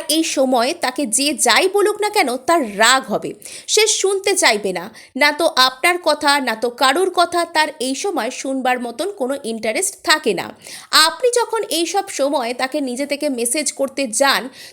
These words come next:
তখন সে আপনাকে কোনো উত্তরই দেয় না। আপনি আগে নিজেকে স্টেবল করুন, নিজেকে হিল করুন, সব থেকে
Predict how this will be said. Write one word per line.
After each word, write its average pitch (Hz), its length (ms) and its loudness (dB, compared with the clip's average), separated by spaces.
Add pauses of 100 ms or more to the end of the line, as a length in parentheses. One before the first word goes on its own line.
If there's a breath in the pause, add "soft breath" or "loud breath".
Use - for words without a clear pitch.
তখন 330 320 2
সে 403 260 -2
আপনাকে 277 580 0
কোনো 311 340 -4
উত্তরই 294 480 -2
দেয় 180 220 2
না। - 500 -12
আপনি 285 380 2
আগে 294 200 2
নিজেকে 262 320 0
স্টেবল 262 440 2
করুন, 339 380 -2 (220 loud breath)
নিজেকে 403 420 0
হিল 349 380 2
করুন, 165 400 -4 (220 loud breath)
সব 349 260 2 (120)
থেকে 415 220 -2